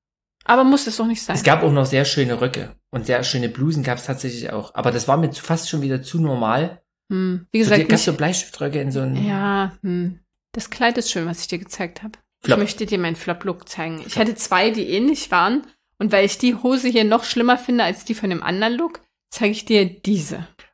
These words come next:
Speaker 2: Ah, okay. Das Model hat eine sehr, sehr weit ausgestellte Jeanshose an mit einer Waschung, aber die Hose ist nicht wie sonst irgendwo an den Hosenbeinen ausgestellt, sondern sehr im Hüftbereich.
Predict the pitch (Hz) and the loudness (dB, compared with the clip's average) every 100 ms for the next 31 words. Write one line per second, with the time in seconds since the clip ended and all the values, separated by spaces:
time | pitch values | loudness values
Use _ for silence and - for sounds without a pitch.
0 | _ 202 240 226 151 104 - - 160 - | _ 4 6 6 4 2 -6 -4 -4 0
1 | 214 190 127 - _ _ 160 180 147 139 | 0 0 -2 -10 _ _ 0 2 2 2
2 | 131 120 - - - 165 - - 131 127 | 2 0 -6 -12 -6 -6 -6 -4 -2 -2
3 | 120 120 160 180 160 135 131 127 120 - | -2 0 2 2 0 0 0 0 -2 -6
4 | - _ - 120 117 170 - 131 147 160 | -16 _ -16 -6 -2 0 -2 -2 -2 -2
5 | 160 151 - 127 120 120 107 - _ - | -4 -6 -4 -4 -2 -4 -4 -10 _ -4
6 | 151 170 214 - 123 120 107 123 190 143 | 2 4 4 2 0 0 0 0 0 0
7 | 107 107 104 - 247 - - _ - 135 | -4 -4 -4 0 0 -2 -12 _ 0 0
8 | 131 139 143 160 170 135 135 160 - - | 0 -2 0 0 2 -2 -4 -4 -4 -8
9 | _ _ _ _ _ _ _ 131 131 131 | _ _ _ _ _ _ _ -8 -2 -2
10 | 135 - 131 127 127 120 113 113 110 110 | -2 -2 -4 -2 -2 -2 -2 -2 -2 -4
11 | 131 135 131 104 117 175 165 - 151 139 | -4 -4 -2 0 2 0 -2 -6 -2 -2
12 | 135 127 113 117 110 107 135 135 - 113 | -2 -4 -2 -2 -2 0 0 0 -2 -6
13 | 90 95 - | -6 -8 -14